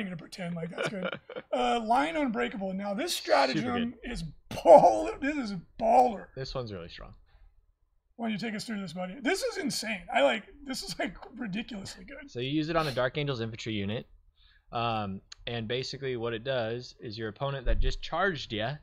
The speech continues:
Speaker 2: and is about to attack ya, only the models that are in engagement range can actually swing on you. So say you're getting charged by a thirty man boy squad. Guess what? You're only gonna get swung on by, like, five guys.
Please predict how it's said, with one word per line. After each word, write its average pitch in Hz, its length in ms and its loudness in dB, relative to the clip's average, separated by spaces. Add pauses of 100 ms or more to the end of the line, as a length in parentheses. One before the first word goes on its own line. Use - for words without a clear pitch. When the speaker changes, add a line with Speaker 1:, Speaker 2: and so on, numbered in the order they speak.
Speaker 2:
and 127 100 -14
is 110 100 -8
about 156 260 2
to 165 140 0
attack 202 420 0
ya, 113 220 0 (160)
only 185 340 0
the 170 100 -2
models 151 340 4
that 135 100 0
are 131 140 2
in 127 140 -2
engagement 123 640 -4
range 98 340 -8
can 113 100 -12
actually 104 300 -10
swing 101 260 -12
on 76 140 -16
you. - 80 -20 (600)
So 147 460 2 (200)
say 135 280 -2
you're 127 280 -4 (140)
getting 143 200 -4
charged 131 260 -2
by 117 140 0
a 101 60 -4
thirty 120 340 -4
man 110 420 -6 (260)
boy 117 220 0
squad. 90 480 -10 (680)
Guess 131 200 -2
what? 123 300 0
You're 110 100 -4
only 131 140 -2
gonna 170 140 -2
get 135 180 -4
swung 123 260 -6
on 117 180 -2
by, 104 60 -4
like, 98 240 -6
five 95 260 -8
guys. - 380 -18